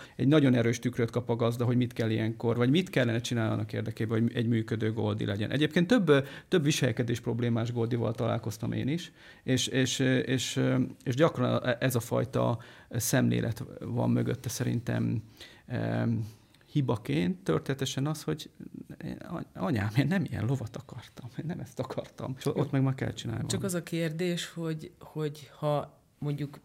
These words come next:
Speaker 2: valaki egyáltalán nem jár kutyaiskolába egy goldennel, és egy éves korban találkozik a kis ördöggel, ami így rárobban a gazdára, az is egyfajta szituáció, meg az is, amikor mondjuk valaki becsatornázódik akár egy kölyök tanfolyamra, és egész kiskorban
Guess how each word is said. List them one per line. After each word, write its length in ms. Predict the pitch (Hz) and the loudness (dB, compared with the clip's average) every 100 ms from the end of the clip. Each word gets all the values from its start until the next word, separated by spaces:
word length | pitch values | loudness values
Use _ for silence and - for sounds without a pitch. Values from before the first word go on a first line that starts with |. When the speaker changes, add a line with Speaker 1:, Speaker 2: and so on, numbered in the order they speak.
| - | -8
Speaker 2:
valaki 300 | 143 139 139 | -2 -2 -2
egyáltalán 360 | 151 147 135 139 | -4 -4 -4 -4
nem 120 | 139 | -2
jár 140 | 135 | -4
kutyaiskolába 720 | 135 135 135 131 - 135 131 | -6 -8 -6 -6 -4 -4 -4
egy 100 | 139 | -4
goldennel, 640 | 123 123 127 127 139 151 165 | -2 -2 -2 -2 -2 -2 -2
és 140 | 131 | -2
egy 200 | 147 135 | -4 -4
éves 300 | 139 131 127 | -4 -2 -4
korban 420 | - 139 131 127 135 - | -6 -6 -4 -4 -8 -8
találkozik 560 | 135 131 127 127 131 | -2 -2 -2 -8 -8
a 40 | 123 | -8
kis 240 | - 120 | -8 -6
ördöggel, 520 | 131 120 127 123 127 | -6 -6 -8 -6 -6
ami 180 | 127 127 | -6 -6
így 180 | 127 127 | -6 -6
rárobban 500 | 127 127 131 127 131 | -4 -2 -4 -6 -6
a 80 | 127 | -6
gazdára, 680 | 127 127 117 135 139 160 160 - - - | -6 -6 -4 -4 -2 -2 -4 -16 -20 -8
az 160 | 139 | -4
is 160 | 131 - | -2 0
egyfajta 800 | 139 - 139 139 - 143 139 - | -2 0 -2 -2 0 0 0 -2
szituáció, 800 | - 165 156 156 156 156 - 160 | 0 0 2 2 2 0 -2 0
meg 180 | 156 156 | 0 0
az 120 | 143 | -2
is, 160 | 139 | -2
amikor 320 | 143 135 143 139 | -4 -4 -4 -4
mondjuk 300 | 139 139 139 | -2 -4 -4
valaki 260 | 139 139 | -4 -4
becsatornázódik 1000 | 135 135 - 127 127 123 127 127 127 131 | -4 -4 -4 -8 -8 -4 -4 -4 -4 -6
akár 260 | 135 135 131 | -6 -4 -6
egy 140 | 127 | -4
kölyök 300 | 143 135 135 | -2 -2 -2
tanfolyamra, 480 | 135 127 - 131 127 | -6 -6 -6 -4 -4
és 100 | 123 | -4
egész 320 | 135 127 127 | -4 -2 -2
kiskorban 680 | - 135 - 131 127 131 | -2 -6 -4 -2 -2 -2